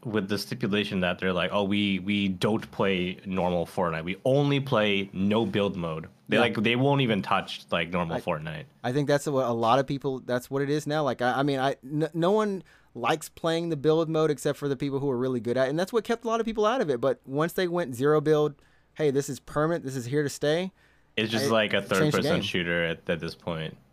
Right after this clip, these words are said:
Speaker 2: Yeah, yeah. Um, and it got, I mean, it got me to play it, at least to, to finally try it. You know what I mean?
Speaker 1: Yeah, I think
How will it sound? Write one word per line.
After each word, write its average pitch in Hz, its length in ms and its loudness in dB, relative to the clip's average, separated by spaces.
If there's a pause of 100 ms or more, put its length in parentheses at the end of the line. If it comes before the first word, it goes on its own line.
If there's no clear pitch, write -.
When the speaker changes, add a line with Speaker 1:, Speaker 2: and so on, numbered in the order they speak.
(180)
Speaker 2:
Yeah, 175 300 2
yeah. 147 180 -2 (480)
Um, 117 300 -6
and 123 100 -6
it 135 60 -4
got, 143 160 0
I 156 160 2
mean, 165 140 0
it 175 60 -2
got 170 160 0
me 135 120 0
to 139 80 0
play 110 240 -4
it, 92 60 -8
at 107 80 -8
least 123 280 -6
to, - 80 -12
to - 180 -20
finally 123 360 0
try 120 260 -2
it. 95 180 -10
You 117 100 -8
know 117 60 -2
what 113 80 -4
I 113 40 -4
mean? 113 200 -6 (1300)
Speaker 1:
Yeah, 160 240 4
I 160 100 4
think 247 300 -2